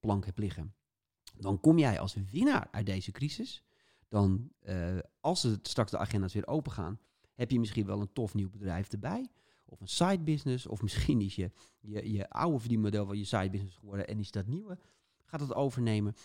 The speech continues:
maar ga vol inzetten op die digitaliseringen. Qua webshop, je social media. Wereldwijd zit iedereen te wachten op goede ideeën. Zelfs de, de, de, de,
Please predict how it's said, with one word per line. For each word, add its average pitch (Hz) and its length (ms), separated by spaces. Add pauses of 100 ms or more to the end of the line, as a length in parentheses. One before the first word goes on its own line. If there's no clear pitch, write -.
(120)
maar 104 120
ga 107 120
vol 139 360
inzetten 117 460
op - 140
die 107 80
digitaliseringen. 95 960
Qua 95 260
webshop, 95 500
je 104 120
social 110 440
media. 101 460 (460)
Wereldwijd 127 680
zit 113 220
iedereen 151 380
te 123 120
wachten 117 280
op 113 160
goede 110 280
ideeën. 104 520
Zelfs 147 420 (340)
de, 110 300
de, 104 220
de, 98 320
de, 95 240